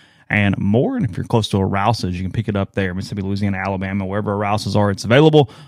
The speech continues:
But get it shipped directly to your door. Let us help. Use code R G, five pouches or more, twenty-five percent off with prime shrimp dot com. You can stack up on your favorites or get a little of everything, get some samplers. You do that again.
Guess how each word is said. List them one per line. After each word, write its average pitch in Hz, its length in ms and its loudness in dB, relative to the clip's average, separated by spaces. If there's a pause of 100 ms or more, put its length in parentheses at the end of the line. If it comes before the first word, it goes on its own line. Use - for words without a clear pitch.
(160)
But 180 260 4
get 123 120 2
it 117 60 -6
shipped - 280 -2
directly 123 480 0
to 160 120 0
your 127 180 4
door. 135 320 0
Let 113 180 2
us 120 240 2
help. 131 340 2
Use 104 260 -2
code 117 220 4
R 156 300 2
G, 107 320 2 (240)
five 113 240 2
pouches 123 340 2
or 107 80 0
more, 123 300 2
twenty-five 165 680 0
percent 117 500 -2
off 147 340 0
with - 100 -6
prime 113 260 0
shrimp 101 280 -2
dot 98 220 -4
com. 120 260 -2
You 101 60 -2
can - 100 -18
stack 110 220 -4
up 110 100 -2
on 110 100 2
your 98 100 0
favorites 127 440 2 (480)
or 139 220 0
get 117 380 0
a - 80 -4
little 107 220 0
of 101 60 -4
everything, 107 480 -4
get 98 140 -8
some - 120 -20
samplers. 104 520 0 (340)
You - 100 -12
do 104 80 2
that 95 140 0
again. 90 400 -4